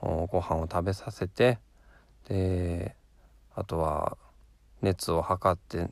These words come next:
熱を、その、健康チェックカードっていう保育園とか幼稚園の紙に書いて、それを準備して、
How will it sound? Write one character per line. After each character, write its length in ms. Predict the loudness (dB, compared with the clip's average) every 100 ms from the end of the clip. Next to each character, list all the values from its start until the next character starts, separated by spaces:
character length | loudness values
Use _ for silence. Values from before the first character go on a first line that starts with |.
| -10 -20 -20 _ -6
熱 260 | -4 -4
を、 200 | -4 -4 -6
そ 80 | -4
の、 180 | -2 -4 -12 -20 -4
健 220 | -2 0
康 140 | -2 -2
チ 140 | -2
ェ 20 |
ッ 40 | -4
ク 120 | 4
カ 200 | 6 8
ー 20 |
ド 100 | 6
っ 40 |
て 160 | 2 0
い 40 |
う 40 | 2
保 120 | 2
育 180 | 2 0
園 80 | -2
と 80 |
か 100 | 0
幼 100 | 2
稚 200 | 0 0
園 140 | -2 -2
の 80 | -2
紙 280 | -2 -2
に 120 | -2 -4
書 120 | 0 0
い 100 | 0
て、 300 | 2 2 0 -14 -20 -20 -4
そ 120 | 6
れ 120 | 10
を 260 | 12 10 6 -4 -20 -20 -20 -20 _ _ -20 _ -8
準 180 | 0 2
備 140 | 2 -4
し 120 | 0
て、 240 | 2 0